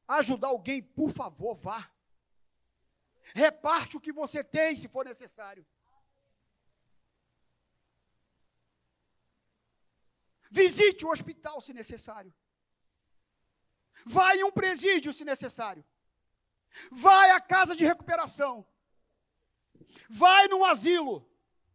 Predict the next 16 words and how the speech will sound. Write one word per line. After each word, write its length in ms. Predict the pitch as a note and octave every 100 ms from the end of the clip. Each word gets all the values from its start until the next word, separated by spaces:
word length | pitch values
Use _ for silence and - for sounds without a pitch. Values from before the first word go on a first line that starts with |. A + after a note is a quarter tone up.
| _ _ _ _ _ _ _ _ _ _ _ _ _ _ _ -
Olha 440 | E4+ G4+ G#4 G4 F#4
pro 220 | G4 G4+
irmão 600 | D4+ E4+ G4+ G#4 F#4 -
que 320 | F#4 F4+ D4
congrega 580 | - F4 E4 C#4 F4+ F4
com 120 | D4
você 240 | E4 D4 F4
e 40 |
tá 100 | F4
desempregado. 760 | C#4 D#4+ D#4 C#4 G3 E3+ B2 _ _ _ _ _ _ _ _ _ _ -
Você 140 | E4
conhece 320 | D#4+ D#4+ -
alguém 340 | B3+ G3+ D4+ A#3
que 100 | -
tá 120 | A3+
desempregado? 680 | F#3 G3 G#3+ G#3 A3+ D#3